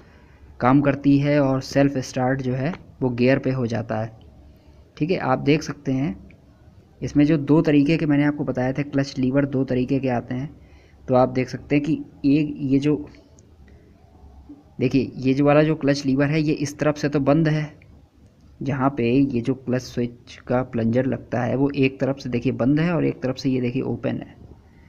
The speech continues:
खुला हुआ है। मैं करीब से इसे आपको दिखाने की कोशिश करता हूँ। देखिए ये एक तरफ से खुला है और एक तरफ से बंद है। तो ये फिफ्टी फ़ाइव वाला जो clutch lever होता है जिसमें last में फिफ्टी फ़ाइव होता है, तो ये जो है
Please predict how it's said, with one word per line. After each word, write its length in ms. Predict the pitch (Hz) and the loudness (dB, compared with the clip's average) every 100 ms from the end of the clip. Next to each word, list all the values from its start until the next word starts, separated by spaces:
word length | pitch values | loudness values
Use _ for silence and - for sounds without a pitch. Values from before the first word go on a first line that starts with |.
| - - - - | -20 -20 -18 -4
खुला 160 | 120 | 0
हुआ 180 | 120 120 | 2 2
है। 60 | 120 | 2
मैं 100 | 120 | -2
करीब 260 | 120 123 131 | -2 -2 -2
से 120 | 131 | -6
इसे 160 | - 127 | -6 -8
आपको 220 | 120 127 | -6 -6
दिखाने 320 | 120 127 120 | -6 -6 -6
की 80 | 120 | -6
कोशिश 300 | 127 127 123 | -8 -10 -8
करता 260 | 123 120 120 | -8 -8 -6
हूँ। 140 | 120 - - - - - - - - - - - _ _ - - - - | -8 -10 -16 -20 -20 -20 -20 -20 -20 -20 -20 -20 _ _ -20 -20 -20 -8
देखिए 260 | 135 123 120 | -6 -4 -2
ये 180 | 117 123 | 0 2
एक 240 | 143 143 - | 2 2 2
तरफ 180 | 143 143 | 0 0
से 180 | 147 139 | -4 -4
खुला 300 | 135 131 151 | 0 2 2
है 220 | 160 190 - - _ - - | 0 -4 -8 -20 _ -20 -6
और 120 | 131 127 | 2 4
एक 180 | 139 135 | 4 0
तरफ 140 | 131 | -2
से 120 | - | -2
बंद 260 | 135 117 117 | -2 -2 -2
है। 100 | 113 - - - - - - _ | -6 -10 -20 -20 -20 -20 -20 _
तो 60 | 120 | 0
ये 200 | 120 143 | 4 4
फिफ्टी 380 | 151 135 - 156 | 2 -2 0 0
फ़ाइव 300 | 143 127 147 | 2 0 0
वाला 200 | 143 143 | 0 -2
जो 120 | 147 143 | -2 -2
clutch 300 | 139 131 139 | -2 -2 0
lever 260 | 131 143 | 2 2
होता 300 | 135 123 127 | 0 -2 -2
है 260 | 123 131 165 - _ _ - | -2 -4 -8 -16 _ _ -10
जिसमें 280 | 127 - 131 | -4 0 0
last 380 | 127 131 139 127 | 2 0 0 -2
में 140 | 139 | -2
फिफ्टी 360 | 139 131 - 131 | -2 -6 -2 -2
फ़ाइव 340 | 127 123 143 - - _ _ | 0 0 -2 -8 -20 _ _
होता 220 | 123 117 120 | -6 -2 -2
है, 180 | 123 | -2
तो 140 | 135 131 | -2 -4
ये 240 | 120 139 | 2 4
जो 120 | 143 139 | 4 2
है 140 | 143 | 0